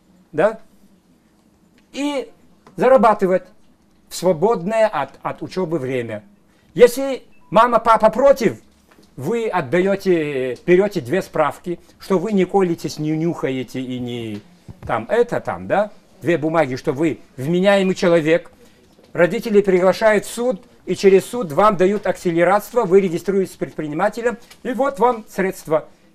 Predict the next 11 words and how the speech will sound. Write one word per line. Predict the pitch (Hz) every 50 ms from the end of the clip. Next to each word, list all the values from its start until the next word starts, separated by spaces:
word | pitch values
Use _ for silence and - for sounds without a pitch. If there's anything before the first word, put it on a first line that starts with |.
| _
Если | - 135 160 202 196 - 226
это | - 208 220 202 220 196
для | 139 165 196
вас | 190 214 196 -
тяжело, | - - 196 165 190 233 240 262 277 285 247 - - - - - -
вы | - 120 170 214 202 185 156 131
не | 123 143 160 147 143 147 165 190
пси-, | 190 - - 202 196
предпринимательский | 151 - 202 190 - - 202 185 196 202 196 190 185 - - - -
психотип, | 180 - - 180 156 - 196 185 - 151 123 - -
да? | 123 202 233 240 240